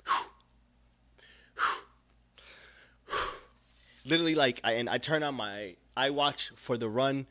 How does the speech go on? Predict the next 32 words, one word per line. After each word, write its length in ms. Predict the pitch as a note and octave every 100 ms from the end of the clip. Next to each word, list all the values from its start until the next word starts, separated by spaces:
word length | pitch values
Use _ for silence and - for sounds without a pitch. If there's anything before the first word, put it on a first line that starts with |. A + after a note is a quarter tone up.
| - -
I'm, 160 | A#2
like, 220 | A#2+ G#2+ -
point 320 | - D#3 -
sixteens, 760 | - D3 - - D#3 C#3+ B2+ - _ -
like, 200 | G#2+ -
point 240 | F#3 D#3+
sixteen 480 | - D3+ - E3+ C#3+
in, 320 | C3+ A#2+ F#2+ - _
you 140 | A2
know, 200 | A#2 G#2+ - _
like, 240 | - A2+ - - - - _
just 320 | - C3 - - - _ _ - _ _ _ _ _ -
heavy 560 | - - G3+ A3 G3
breathing 400 | E3 C#3+ C3 G#2+
at 100 | G2
this 220 | A2+ G#2+ B2+
moment, 320 | G#2 F#2 E2+ - - -
feeling 380 | - G3 G#3 F#3+
like 140 | D3+
I 60 | C#3+
fucking 520 | - - A3 - F3+
ran 240 | F3 F#3 F3
a 40 |
mile 340 | D#3+ E3+ E3
already 400 | C3 A#2+ A#2 A2+
and 100 | A#2
I 60 | B2
didn't 180 | D3 D3
even 220 | C3+ B2+
run 160 | C3+ A#2+
a 80 |
quarter 640 | G2 - F3 E3+ C#3+ G2